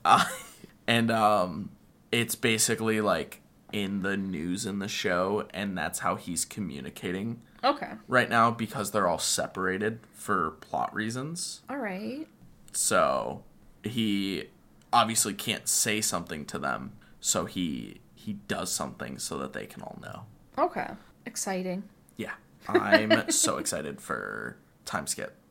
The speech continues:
Speaker 1: Uh, apparently, like, the first two things after the time skip are kinda okay.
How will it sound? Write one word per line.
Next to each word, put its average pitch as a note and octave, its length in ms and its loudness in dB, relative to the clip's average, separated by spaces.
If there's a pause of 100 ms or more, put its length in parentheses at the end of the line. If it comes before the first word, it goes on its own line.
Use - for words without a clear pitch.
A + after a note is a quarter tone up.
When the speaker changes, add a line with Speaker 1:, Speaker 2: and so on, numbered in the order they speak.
(180)
Speaker 1:
Uh, - 60 -10 (280)
apparently, A2 480 0
like, G#2 180 -2
the G#2 80 -4
first - 500 -4 (280)
two F#2+ 240 -2
things E2 360 -6
after - 200 -4
the D#2 120 -4
time - 240 -8
skip - 280 -8
are - 200 -6 (180)
kinda - 400 -10
okay. - 480 -10